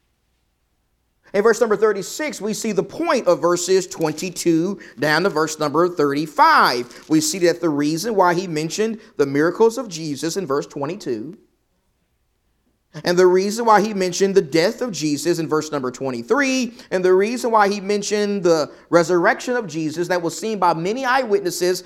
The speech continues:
in verses twenty-four down to verse number thirty-five is because he wanted to convince these people of exactly who Jesus was.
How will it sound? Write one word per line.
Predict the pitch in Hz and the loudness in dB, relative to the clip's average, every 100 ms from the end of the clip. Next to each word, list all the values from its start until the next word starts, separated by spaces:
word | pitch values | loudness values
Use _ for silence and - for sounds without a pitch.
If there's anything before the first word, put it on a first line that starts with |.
| - - | -8 -4
in | 180 | 0
verses | 190 180 170 | 2 0 -4
twenty-four | - 247 277 277 262 233 208 | -4 -6 -4 -6 0 2 4
down | 202 196 | 2 0
to | |
verse | 175 175 | 0 -2
number | 180 165 | 0 -2
thirty-five | 156 220 262 262 196 185 170 160 160 - - | 2 2 0 -2 2 4 6 4 0 -8 -10
is | 165 160 | -8 -6
because | 180 190 | -4 -4
he | 165 185 | -4 -4
wanted | 180 208 202 | -2 -2 -4
to | - 196 185 | -6 -8 -8
convince | 180 165 143 143 247 247 | -6 -6 -6 -4 -4 -6
these | 214 208 | -10 -12
people | - 143 208 - 107 95 - _ _ _ _ _ _ _ - | -10 -8 -8 -10 -12 -14 -18 _ _ _ _ _ _ _ -4
of | 151 | -2
exactly | 147 123 165 180 175 | -2 -2 -2 -2 -4
who | 175 160 | -6 -4
Jesus | 143 147 139 123 | -6 -6 -8 -12
was. | 113 90 - - | -12 -14 -20 -20